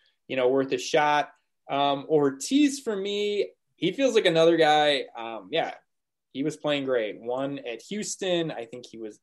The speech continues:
eighth at where Mayakoba. But again, those results were, you know, four to seven, eight weeks ago.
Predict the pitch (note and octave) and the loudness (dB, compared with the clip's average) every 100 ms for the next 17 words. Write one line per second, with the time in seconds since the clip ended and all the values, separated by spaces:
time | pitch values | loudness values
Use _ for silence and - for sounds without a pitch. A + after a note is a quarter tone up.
0 | C3 B2+ B2 - A2 G2+ F#2+ E2+ A2+ A2 | -8 -6 -6 -8 -8 -8 -8 -10 -12 -10
1 | A2+ A2+ F#2+ - F#3 F#3 F3 E3+ E3 E3 | -8 -8 -8 0 2 4 6 6 4 0
2 | _ _ _ _ D3+ A3+ B3 D#3+ E3 F#3 | _ _ _ _ -6 0 2 2 2 2
3 | F3+ C3+ C3 C3+ - C3 B2 A#2 A2 G2+ | 2 4 4 0 -4 0 2 2 0 -4
4 | A2+ G#2 G2 G#2 A#2+ _ _ _ _ _ | -10 -10 -10 -12 -14 _ _ _ _ _
5 | _ _ A#2 B2+ C3+ C3+ C3+ C3+ - B2+ | _ _ -4 -2 0 0 -2 -6 -10 -12
6 | - C#3 D3+ D#3+ D3+ C3 B2+ C3 C3 F#3 | -2 0 2 2 2 -4 -4 -4 -6 -10
7 | A3+ - B2 A2+ G#2+ A2 | -8 -8 -4 -2 0 0